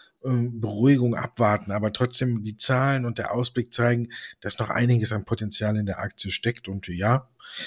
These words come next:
ich finde, die Zahlen waren wirklich ein gutes Argument, sich die, zumindest, äh, die Aktie ganz, ganz oben auf die Watchlist zu setzen.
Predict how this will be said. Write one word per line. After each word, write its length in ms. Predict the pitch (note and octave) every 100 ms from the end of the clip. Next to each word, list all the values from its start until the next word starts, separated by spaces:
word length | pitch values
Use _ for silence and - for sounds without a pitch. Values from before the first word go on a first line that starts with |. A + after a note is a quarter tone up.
| -
ich 200 | - A2+
finde, 320 | - B2 A#2
die 120 | G#2 G2+
Zahlen 360 | - A#2 A2+
waren 180 | G#2+ G#2
wirklich 260 | G#2 - G#2+
ein 60 |
gutes 300 | A2+ B2 -
Argument, 500 | G2 G#2 A2 A#2 - G2+
sich 280 | G2+ A2
die, 260 | - G2+ G#2 - - - - - -
zumindest, 560 | - B2 D#3+ F#3+ F3+ D#3
äh, 80 | D3+
die 120 | D3
Aktie 360 | C3 - C3+
ganz, 320 | B2 D3 G3 -
ganz 240 | D3 B2
oben 380 | D3+ C#3 B2+ A#2+
auf 140 | A2
die 120 | A#2+
Watchlist 520 | A2 A2+ - G2 - -
zu 100 | G#2
setzen. 440 | F#2+ F2+ - E2+